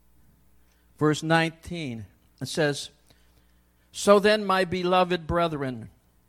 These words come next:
let every man be swift to hear, slow to speak,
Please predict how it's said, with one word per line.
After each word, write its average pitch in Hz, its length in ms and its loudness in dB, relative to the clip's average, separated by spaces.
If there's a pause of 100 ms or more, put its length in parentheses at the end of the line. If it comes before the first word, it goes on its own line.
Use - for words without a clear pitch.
(760)
let 165 160 2
every 190 300 6
man 175 440 -2
be 139 380 -4
swift - 840 -4 (140)
to 131 120 -8
hear, 131 520 -6 (1000)
slow 139 840 -8
to - 120 -18
speak, - 760 -18